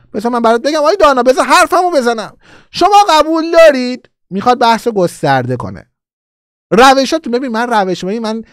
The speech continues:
سالها رو شما ج-، حداقل پنج ساله با شما جانوران مذهبی دارم سر کله می‌زنم. روشاتون رو می‌شناسم.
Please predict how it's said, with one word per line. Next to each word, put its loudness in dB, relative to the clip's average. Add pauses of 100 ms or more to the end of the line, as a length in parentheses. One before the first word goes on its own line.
(140)
سالها 0
رو -4
شما -6
ج-، -6 (180)
حداقل 2
پنج -4
ساله 0
با -2
شما -6
جانوران 0
مذهبی -2
دارم -2 (460)
سر 2
کله -6
می‌زنم. -18 (600)
روشاتون -2
رو -8
می‌شناسم. -14